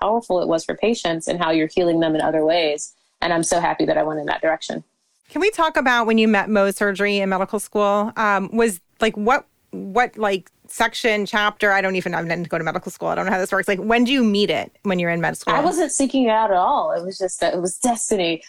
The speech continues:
Speaker 1: My very first mentor, so they paired us with mentors our first year. And my very first mentor just happened to be a Mohs surgeon. It just happened to be who I got. And she was incredible. And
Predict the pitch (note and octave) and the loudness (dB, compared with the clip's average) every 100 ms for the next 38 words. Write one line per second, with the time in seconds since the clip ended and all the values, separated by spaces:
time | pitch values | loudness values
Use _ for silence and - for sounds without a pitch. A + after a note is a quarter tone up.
0 | - G#3+ G#3 G#3+ A#3 B3+ B3 A3+ G#3+ G#3 | -4 -2 0 2 2 0 -2 -4 -2 0
1 | D#4 - E3 D#3+ F#3 G3 F#3+ - C#4+ C4+ | 0 0 0 0 -2 -4 -2 -2 0 0
2 | - F#3+ F3 F3 C4 - E3 D3+ D#3+ D#3+ | -2 -6 -4 -2 -2 -2 0 0 -2 -2
3 | F#3 F3+ - F#3+ A3+ - - _ _ _ | -2 -4 -4 -2 0 -2 -6 _ _ _
4 | A3 G3 F#3+ A3+ A#3+ G#3+ - G#3 C4 A#3 | -2 0 2 0 0 -2 -2 -2 0 -2
5 | A3 - F3+ A#3 A3+ A3+ G#3+ D4+ - D3+ | -2 -2 -2 0 0 2 2 2 0 -6
6 | - - D#3 E3+ - - - E3+ F3+ G#3+ | -6 -8 -8 -6 -8 -12 -6 -4 0 0
7 | G3 G#3+ A3+ A3 G#3 A3+ C4+ E3+ - - | 0 0 2 2 2 0 0 -2 -8 -20
8 | _ _ - G#3 G3+ - A3+ G3+ F#3+ F#3 | _ _ -4 -2 -2 -2 0 0 0 -4
9 | - F#3+ E3+ F3+ G#3+ B3 A#3 F3+ E3+ | -2 0 0 0 2 2 2 -2 -4